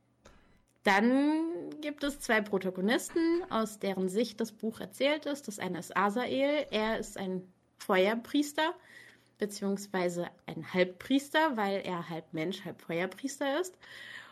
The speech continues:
Und, ähm, ja, er versucht sich gerade so ein bisschen seinen Platz in dieser Gesellschaft zu erkämpfen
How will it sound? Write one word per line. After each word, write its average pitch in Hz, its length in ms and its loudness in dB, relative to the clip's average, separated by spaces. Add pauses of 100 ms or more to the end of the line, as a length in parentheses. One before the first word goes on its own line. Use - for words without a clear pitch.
(160)
Und, 254 600 6
ähm, 240 600 4 (680)
ja, 196 420 6
er 208 220 4
versucht 233 400 0
sich 240 240 0
gerade 247 340 4
so 226 120 2
ein 240 140 4
bisschen 277 420 4
seinen 240 280 6
Platz - 400 2
in 214 120 4
dieser 185 260 4
Gesellschaft 208 600 4
zu 180 140 -4
erkämpfen 226 760 6